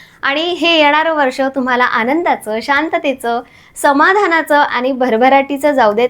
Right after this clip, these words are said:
हीच मनापासून प्रार्थना करते. आणि मागच्या वर्षी जे काही घडलं असेल, काही चांगल्या आठवणी, काही खूप गोड आठवणी, तर काही अवघड आठवणी असतील, तर आपण येणाऱ्या नवीन वर्षात गोड आणि चांगल्या आठवणी सोबत घेऊन चालूया आणि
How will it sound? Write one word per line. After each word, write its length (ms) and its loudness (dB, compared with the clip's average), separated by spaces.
हीच 220 -2
मनापासून 640 -2
प्रार्थना 480 2
करते. 500 0
आणि 460 -2
मागच्या 380 0
वर्षी 340 2
जे 180 2
काही 260 2
घडलं 320 2
असेल, 320 -2
काही 160 -2
चांगल्या 400 2
आठवणी, 400 -2
काही 280 -2
खूप 280 0
गोड 200 4
आठवणी, 520 -2
तर 80 4
काही 240 0
अवघड 400 4
आठवणी 420 2
असतील, 640 -6
तर 100 4
आपण 380 0
येणाऱ्या 440 2
नवीन 340 2
वर्षात 380 0
गोड 340 2
आणि 180 -2
चांगल्या 400 0
आठवणी 480 -2
सोबत 340 0
घेऊन 300 0
चालूया 360 2
आणि 340 -4